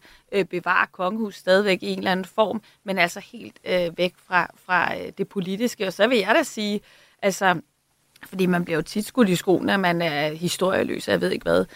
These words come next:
øh, hvis man gerne vil, vil afskaffe kongehuset. Altså, for mig er kongehushistorie jo politisk historie. Altså, det er jo, vi kommer ikke til at lave cancel culture på,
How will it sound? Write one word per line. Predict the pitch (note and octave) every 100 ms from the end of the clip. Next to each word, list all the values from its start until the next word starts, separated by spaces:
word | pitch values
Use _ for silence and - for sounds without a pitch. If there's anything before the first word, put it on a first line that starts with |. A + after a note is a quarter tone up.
| - -
øh, | F3+
hvis | F3 -
man | F3+
gerne | E3+ E3+ G3+ G3
vil, | F3+ E3 E3 - F3+
vil | F3+
afskaffe | - F3 - F#3+ F3+
kongehuset. | - F3 G#3+ G3 - F#3+ - - -
Altså, | F#3 F3+ E3+ _ _
for | G#3+
mig | F#3 F3+ G#3+ B3 -
er | F3+
kongehushistorie | - F#3+ G#3 A3+ E3+ - - F#3 - D#3+
jo | E3 _
politisk | - G#3+ F3+ G3 G3+ -
historie. | F3 - E3+ - - _ -
Altså, | G3+ F3 - _ _ _ _ -
det | G#3
er |
jo, | F3 F#3
vi | G3 G3
kommer | G3+ F3+
ikke | G3+
til | C4+
at |
lave | A#3+ F#3+
cancel | G3+ G3+ - A#3
culture | - F#3 - G3+
på, | - G#3+ F3+